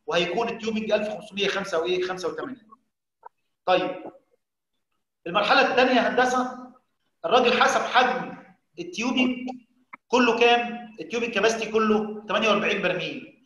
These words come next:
منهم حجم غاز قد إيه؟ تلات آلاف قدم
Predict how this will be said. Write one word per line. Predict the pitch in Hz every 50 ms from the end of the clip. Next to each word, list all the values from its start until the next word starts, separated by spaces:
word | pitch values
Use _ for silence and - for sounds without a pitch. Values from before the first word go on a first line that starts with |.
| _ _ _ _
منهم | 175 233 240 233 240 214 -
حجم | - 247 247 226 214 214 208
غاز | 208 226 226 226 220
قد | 196 190
إيه؟ | 190 190 190 196 208 - - - - - - - - - - - _ _ -
تلات | 208 208 214 208
آلاف | 208 208 196 - - - 220
قدم | 214 220 220 226 226 226 226